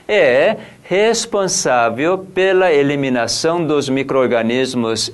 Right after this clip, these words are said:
invasores. Então, veja só, não é a bactéria, não é o vírus, não é o fungo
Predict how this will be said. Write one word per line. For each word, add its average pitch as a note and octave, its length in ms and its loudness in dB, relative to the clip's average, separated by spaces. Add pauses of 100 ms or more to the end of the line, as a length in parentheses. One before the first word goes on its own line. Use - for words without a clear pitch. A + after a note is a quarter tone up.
(140)
invasores. A2+ 880 -2 (1200)
Então, D#3+ 300 0
veja A3 360 2
só, C#3+ 380 0 (340)
não E3 400 0
é G3+ 140 2
a G#3 120 4
bactéria, F3+ 800 0
não E3 360 0
é G3+ 360 0 (240)
o E3 160 2
vírus, F3 480 2
não D#3+ 260 2
é G#3 160 2
o A3 140 4
fungo G#3 800 2